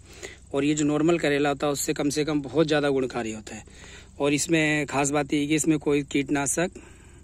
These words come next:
pesticide, fertilizer वगैरह यूज़ नहीं होता है,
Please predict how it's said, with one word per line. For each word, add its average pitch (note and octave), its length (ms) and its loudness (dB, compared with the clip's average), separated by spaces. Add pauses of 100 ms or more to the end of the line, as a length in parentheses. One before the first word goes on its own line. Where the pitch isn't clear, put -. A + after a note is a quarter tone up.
(580)
pesticide, D#3 760 2
fertilizer C3+ 600 -2
वगैरह C3 240 0
यूज़ C3 240 0
नहीं C3+ 100 2
होता C3+ 220 -2
है, F#3 160 -2